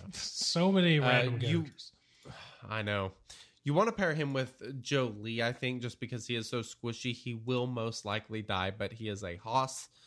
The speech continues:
Speaker 2: Um, but he will need to, you know, be revived. So, um,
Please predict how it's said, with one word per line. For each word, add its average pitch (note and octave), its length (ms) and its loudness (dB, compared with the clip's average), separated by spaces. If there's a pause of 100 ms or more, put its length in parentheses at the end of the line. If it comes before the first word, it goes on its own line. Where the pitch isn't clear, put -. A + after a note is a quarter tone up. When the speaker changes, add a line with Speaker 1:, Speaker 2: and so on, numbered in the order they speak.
(360)
Speaker 2:
Um, G2 640 0 (500)
but A#2 300 2
he A#2 180 -4
will G#2 200 -4
need G2+ 320 -4 (140)
to, F#2+ 260 0 (340)
you G#2+ 140 -6
know, E2 220 -8 (160)
be F2+ 220 -10 (120)
revived. - 560 -12 (280)
So, G2 320 -4 (640)
um, G#2 600 0